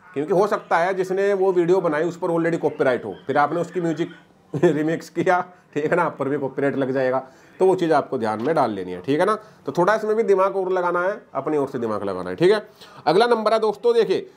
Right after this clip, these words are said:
जब ऊपर के सारे काम हो जाते हैं डन, जो मैंने आपको बताया आठ,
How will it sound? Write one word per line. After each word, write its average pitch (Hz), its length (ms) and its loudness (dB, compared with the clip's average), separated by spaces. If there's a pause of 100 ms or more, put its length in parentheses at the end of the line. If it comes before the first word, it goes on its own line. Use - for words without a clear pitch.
(140)
जब 208 120 2
ऊपर 233 240 0
के 233 120 2
सारे 220 220 -2
काम 214 200 -2
हो 185 100 0
जाते 185 280 -2
हैं 190 160 -2
डन, 190 280 -2 (200)
जो 170 100 -4
मैंने 180 160 2
आपको 180 220 -2
बताया 180 300 0
आठ, 180 160 2